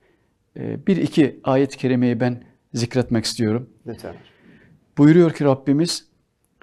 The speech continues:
Speaker 1: Estaizu billah, "Kul hel yestevillezine ya'lemune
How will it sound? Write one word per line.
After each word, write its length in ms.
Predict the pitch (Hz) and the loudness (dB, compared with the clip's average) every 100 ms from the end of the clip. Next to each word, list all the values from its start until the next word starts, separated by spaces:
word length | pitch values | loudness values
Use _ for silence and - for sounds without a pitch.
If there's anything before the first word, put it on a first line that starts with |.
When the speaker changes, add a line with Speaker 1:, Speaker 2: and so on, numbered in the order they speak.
| _ _ _ _ _ _ _ _ _ | _ _ _ _ _ _ _ _ _
Speaker 1:
Estaizu 480 | 135 - 135 127 117 | -10 -6 -2 -2 -2
billah, 360 | 117 120 147 - _ - | -2 -2 -4 -6 _ 0
"Kul 220 | 180 139 | 2 2
hel 340 | 107 151 190 | -2 0 2
yestevillezine 1120 | 151 151 - 143 147 143 139 127 147 165 135 123 | 2 2 2 4 4 4 2 2 0 0 0 2
ya'lemune 840 | 139 143 139 139 165 156 139 139 | 2 2 2 2 2 0 0 -4